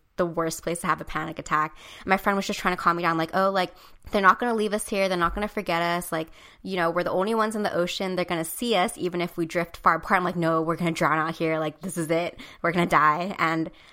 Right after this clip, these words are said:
after that, I, like, didn't wanna go on the second trip. Like, we had lunch, and then they were gonna drop us off again, but I was like, "I can't do it." So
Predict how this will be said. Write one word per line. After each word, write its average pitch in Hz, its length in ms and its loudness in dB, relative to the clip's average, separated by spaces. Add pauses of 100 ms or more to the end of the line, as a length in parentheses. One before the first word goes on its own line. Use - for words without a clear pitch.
after 190 400 2
that, 165 260 2
I, 160 140 0
like, 160 440 -2
didn't 165 220 -2
wanna 180 220 -2
go 165 100 0
on 165 100 2
the 165 60 -4
second 165 340 -6
trip. - 280 -4
Like, 160 180 -4
we 180 60 -2
had 185 160 0
lunch, 156 420 -4
and 165 140 -4
then 160 100 -4
they 160 100 -2
were 156 80 -2
gonna 151 140 -6
drop 147 260 -2
us - 120 -6
off 151 160 -2
again, 156 220 -4
but 151 80 -6
I - 20 -4
was 151 80 -4
like, - 100 -8
"I 160 60 -6
can't 151 240 -6
do 151 120 -2
it." 151 280 -2
So 156 360 -2